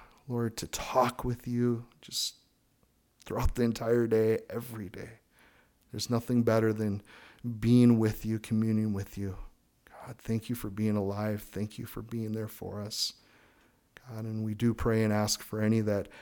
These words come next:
have not come, uh, to you in faith,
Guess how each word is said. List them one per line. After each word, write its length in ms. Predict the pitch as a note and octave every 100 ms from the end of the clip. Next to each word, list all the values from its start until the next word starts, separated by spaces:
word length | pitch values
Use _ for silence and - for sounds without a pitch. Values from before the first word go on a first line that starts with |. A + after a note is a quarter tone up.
| -
have 180 | - G#2+
not 320 | A2+ A2+ -
come, 600 | - - C3 B2 A2+ G#2+ - - - - - - -
uh, 240 | A2+ A2 A2 -
to 160 | -
you 240 | A#2 A2+ A2+
in 80 |
faith, 600 | G#2+ - A#2+ A#2 A2 -